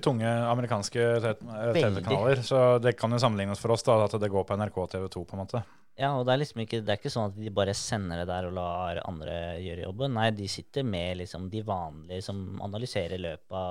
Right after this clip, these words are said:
Speaker 2: og kommer med strategitips og
Speaker 1: Ja, ja.
Speaker 2: liksom. Det er, det er fullt opplegg, og det er ordentlig, og det,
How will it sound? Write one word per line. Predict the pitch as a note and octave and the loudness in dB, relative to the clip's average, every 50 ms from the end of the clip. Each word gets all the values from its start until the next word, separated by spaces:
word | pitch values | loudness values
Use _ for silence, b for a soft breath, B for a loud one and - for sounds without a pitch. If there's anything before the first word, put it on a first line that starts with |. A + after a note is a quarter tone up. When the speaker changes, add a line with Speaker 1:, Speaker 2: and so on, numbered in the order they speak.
| F2+ F#2 | -4 -4
Speaker 2:
og | F2+ F2+ F2+ F#2 F#2+ - G#2+ - | -4 -4 -6 -6 -8 -10 -10 -8
kommer | - G#2 F#2+ F#2 G2+ G2+ | -8 -6 -4 -4 -4 -2
med | G#2+ A2+ A2+ A2+ A2 | -2 0 0 0 -2
strategitips | - - A2+ A2 - B2+ - - F#2+ F#2 F#2+ - - G2+ G2 - - - - - - - | -2 -2 -4 -2 -2 -4 -4 -4 -4 -6 -6 -4 -4 -4 -4 -4 -8 -10 -8 -8 -10 -10
og | G2 G2+ G2 G2 F#2+ F#2+ | -8 -6 -6 -6 -6 -8
Speaker 1:
Ja, | - | -10
ja. | - - - - - - - - - - - A#2 | -14 -20 -20 -20 -20 -20 -20 -20 -20 -4 0 2
Speaker 2:
liksom. | C#3 C#3 G2+ F#2 F#2 - - - - - - - - - - - | 2 2 0 -2 -8 -12 -16 -20 -20 -20 -20 -20 -20 -20 -4 2
Det | A#2+ C#3+ | 4 4
er, | F3 E3+ C#3 | 4 6 6
det | D#3 D#3+ | 6 4
er | E3 - | 4 4
fullt | - - D3+ D#3 D#3+ - | 2 2 2 2 4 2
opplegg, | F3+ C#3 - - B2 B2+ C#3 D3 | 2 2 4 6 6 6 6 6
og | C#3+ C#3+ C#3 | 6 6 6
det | C3 | 6
er | C3 B2+ B2+ B2+ | 8 6 6 6
ordentlig, | A#2 G#2 G2 F2 - B2 B2+ C3 C3 B2+ | 4 2 0 -4 -4 -2 0 2 4 4
og | A#2+ B2 A#2+ A#2+ | 4 2 2 2
det, | A#2+ A#2+ | 2 2